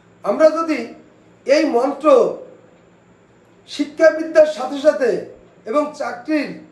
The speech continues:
চেষ্টার সাথে সাথে প্রতিনিয়ত স্নানের পরে শুদ্ধ অবস্থায় শুদ্ধ বস্ত্রে পূর্বমুখে বসে রুদ্রাক্ষমালা এবং করগুণে ভক্তি ভরে একশো আট বার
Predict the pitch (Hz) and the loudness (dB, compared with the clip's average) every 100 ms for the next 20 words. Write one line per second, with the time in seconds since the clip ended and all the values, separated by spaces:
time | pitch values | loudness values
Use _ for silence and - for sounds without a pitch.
0 | _ _ _ _ 277 277 - 311 302 233 | _ _ _ _ -12 -10 2 2 2 -2
1 | 233 302 302 302 240 - - - - _ | -6 0 2 2 0 -2 -8 -20 -20 _
2 | - 285 285 349 311 294 302 302 233 180 | -10 -8 -4 0 2 4 4 2 -2 -4
3 | - - 247 294 311 302 262 226 - - | -8 -8 -4 0 0 2 0 0 -6 -6
4 | 302 302 311 - 285 - - 294 302 285 | 0 0 0 -4 -4 -6 -10 -4 -4 -4
5 | 285 240 - - - - _ _ _ 254 | -2 -2 -2 -8 -20 -20 _ _ _ -10
6 | 285 311 320 320 320 294 - 247 175 - | -6 -4 -2 -2 -2 -4 -2 0 -2 -4
7 | - - _ _ _ _ _ 165 269 - | -16 -20 _ _ _ _ _ -10 -6 2
8 | 311 - 311 285 269 294 - 247 277 277 | 2 2 0 2 2 -2 -4 -4 -2 0
9 | 277 233 - - - 175 196 339 311 254 | 2 2 0 -8 -12 -10 -8 -2 2 2
10 | 214 - - - _ _ _ _ _ - | 2 -2 -10 -20 _ _ _ _ _ -8
11 | 254 262 - 330 311 254 226 233 254 156 | -6 -6 -4 2 2 2 -2 4 4 4
12 | - | -2